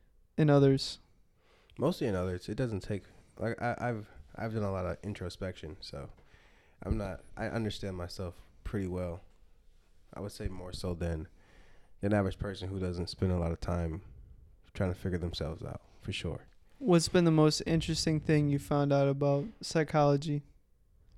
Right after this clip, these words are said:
Speaker 2: The most interesting thing I found out, like, in my time of, like,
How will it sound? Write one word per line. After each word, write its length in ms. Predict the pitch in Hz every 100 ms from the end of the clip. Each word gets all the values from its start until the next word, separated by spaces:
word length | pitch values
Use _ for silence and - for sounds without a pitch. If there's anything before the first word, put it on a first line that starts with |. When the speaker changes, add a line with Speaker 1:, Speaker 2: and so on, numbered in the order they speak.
| - -
Speaker 2:
The 60 | 95
most 280 | 101 92 - -
interesting 480 | 143 139 131 127 120
thing 140 | 120
I 60 | 107
found 220 | - 104
out, 260 | 113 - - -
like, 240 | 101 - -
in 360 | 107 101 95 - - - - -
my 400 | 92 92 90 87
time 340 | - 90 95 98
of, 80 | 87
like, 240 | 85 82